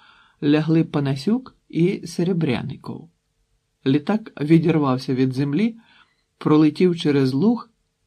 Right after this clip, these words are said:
і м'яко приземлився. Підніматися вище Ігор не захотів, щоб не побити хлопців,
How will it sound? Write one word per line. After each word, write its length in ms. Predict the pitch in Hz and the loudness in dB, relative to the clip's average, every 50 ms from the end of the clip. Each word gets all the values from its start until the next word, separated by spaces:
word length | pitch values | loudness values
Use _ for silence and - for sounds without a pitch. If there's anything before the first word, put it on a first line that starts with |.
| _ _ _ _ | _ _ _ _
і 120 | - 151 | -2 -2
м'яко 380 | 139 143 143 131 131 135 175 165 | 0 2 0 0 0 -2 -4 -4
приземлився. 840 | 170 180 170 180 180 170 135 113 113 - - - - - - - _ _ _ _ _ _ _ _ _ _ _ _ _ _ _ | -2 -4 -4 -2 -2 -2 -2 -2 -6 -8 -8 -12 -16 -18 -20 -20 _ _ _ _ _ _ _ _ _ _ _ _ _ _ _
Підніматися 720 | - 131 127 135 135 135 135 135 135 139 131 - 147 131 | -2 0 0 0 -2 0 -2 -2 -4 -4 -6 -4 -4 -2
вище 420 | 131 147 180 180 - - - 120 | 0 0 0 -2 -2 -6 -6 -8
Ігор 480 | 110 - 127 135 131 127 127 123 - - | -6 -4 -4 -4 -2 -2 -4 -4 -4 -4
не 160 | 135 131 127 | -4 -2 -2
захотів, 520 | 120 127 131 135 139 135 - - 202 - - | -2 -4 -6 -6 -6 -6 -4 -4 -4 -4 -4
щоб 340 | - - 117 110 101 113 | -8 -8 -6 -6 -6 -6
не 180 | 117 120 127 127 | -6 -4 -2 -4
побити 460 | - - 131 123 131 120 127 - 135 | 0 0 -2 0 0 -4 -4 -4 -6
хлопців, 520 | 131 - 185 196 165 - - - - - | -4 -2 -2 -2 -2 -6 -10 -12 -12 -12